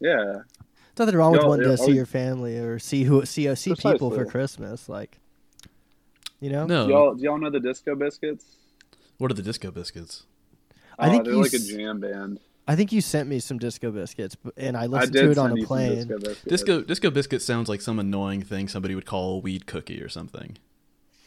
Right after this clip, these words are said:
Speaker 1: No, uh, so, like, the, the actual, like, specific term that a Disco Biscuit actually is, is supposed to be a Quaalude. But,
Speaker 3: Oh, okay.
Speaker 2: Mm.
Speaker 1: but, like, you know, it's changed over the years because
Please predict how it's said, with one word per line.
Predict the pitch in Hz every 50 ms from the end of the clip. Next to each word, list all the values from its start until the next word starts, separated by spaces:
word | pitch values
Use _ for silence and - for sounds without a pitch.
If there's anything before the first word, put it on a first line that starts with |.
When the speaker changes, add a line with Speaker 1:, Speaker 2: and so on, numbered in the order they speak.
| _
Speaker 1:
No, | - 143 151 151 151 139 131 127
uh, | - 131
so, | 131 - 170 147 135
like, | 131 147 143 - -
the, | 151 147 123
the | 104 123 135 139 120
actual, | 123 131 156 165 - - - 175 165 160 156 151 147 135
like, | 120 113 110 107 104 107 - - - _ -
specific | - - - - 117 - - 131 117 127 120 104 -
term | - 117 117 123 123
that | 120 110 104
a | 98
Disco | 98 110 110 - - - 117 110
Biscuit | 113 110 110 - - - 120 - -
actually | 110 110 107 - - - 113 107 104
is, | 107 110 107 104 104 101 98
is | 104 104 -
supposed | - - - 117 117 110 -
to | - 117
be | 110 104
a | 98
Quaalude. | - - 127 113 110 107 101 107 104 101 104 - _ _
But, | - 147 139 185
Speaker 3:
Oh, | 190 143 101 98 98 95 92
okay. | 117 - - -
Speaker 2:
Mm. | 135 135 131 127 123 120 110 101 - - 127 - _ _ _ _ _
Speaker 1:
but, | - 175 175
like, | 151 160 156 147 - 147
you | 147 156 151
know, | 143 131 131
it's | 143 - -
changed | - - - 175 180 185 165 131 120
over | 113 101 104
the | 104 104 104
years | 107 107 104 104
because | 101 107 104 - 113 101